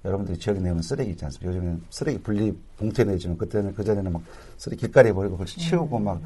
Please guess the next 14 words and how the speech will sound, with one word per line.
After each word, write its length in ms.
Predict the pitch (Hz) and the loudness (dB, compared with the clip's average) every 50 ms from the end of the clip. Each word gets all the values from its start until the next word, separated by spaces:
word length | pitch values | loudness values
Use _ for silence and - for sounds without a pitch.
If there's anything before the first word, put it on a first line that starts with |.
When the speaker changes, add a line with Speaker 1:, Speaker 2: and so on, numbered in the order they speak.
| - - - - - - - | -10 -14 -16 -16 -14 -6 -4
Speaker 1:
그 60 | 139 | -4
작업을 520 | 131 - 98 101 110 113 110 113 104 92 - | -2 0 0 2 2 2 2 2 0 -2 -4
일곱 280 | 113 110 113 135 131 | -4 0 0 0 2
살 180 | - 120 110 - | 2 0 0 0
때부터 300 | - 101 92 - - 95 - | 0 -4 -6 -4 -6 -10 -8
그 220 | - - 131 127 | -4 0 2 2
일을 640 | 123 - - - - 107 107 101 107 104 101 95 - - - - | 2 2 -2 -6 -6 -4 -2 0 0 0 -2 -2 -6 -12 -18 -16
그 240 | - - 90 87 85 | -8 -6 -4 -4 -4
쭉 180 | - - - - | -6 -8 -4 -4
했었습니다. 440 | 80 - - - - 87 80 78 | -4 -6 -6 -8 -6 -4 -2 -2
사실은 240 | 87 87 80 82 82 | -2 -2 -2 -4 -6
지역의 320 | 82 - 95 85 87 85 82 | -4 -4 -4 -2 0 0 0
은평 320 | 82 85 82 92 90 90 | -2 -2 -4 -4 -6 -4
이제 120 | 85 85 | -4 -6